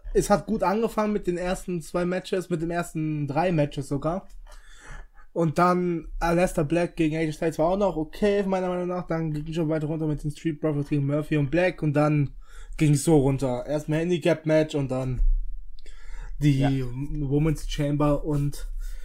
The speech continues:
Speaker 1: ja, was will man jetzt machen mit den Ergebnissen? Also, ich habe ja am Anfang schon angesprochen, gegen, was wird jetzt eigentlich mit Daniel Bryan machen? Der hat ja jetzt gewonnen. Würdest du den nochmal gegen Drew Gulak stellen?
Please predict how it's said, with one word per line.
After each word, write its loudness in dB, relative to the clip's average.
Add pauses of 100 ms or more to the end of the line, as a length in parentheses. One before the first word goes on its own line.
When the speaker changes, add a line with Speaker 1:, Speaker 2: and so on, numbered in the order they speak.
(140)
Speaker 1:
ja, 2 (920)
was 0
will 0
man -2
jetzt 0
machen 0
mit -2
den 4
Ergebnissen? -2
Also, 0 (600)
ich 2
habe 6
ja 6
am 6
Anfang 4
schon 0
angesprochen, 2
gegen, 2
was 6
wird 2
jetzt 2
eigentlich 0
mit 2
Daniel 4
Bryan 4
machen? -2
Der 0
hat -2
ja 2
jetzt -2
gewonnen. -2
Würdest -2
du -2
den 2
nochmal 2
gegen 2
Drew 0
Gulak 4
stellen? 0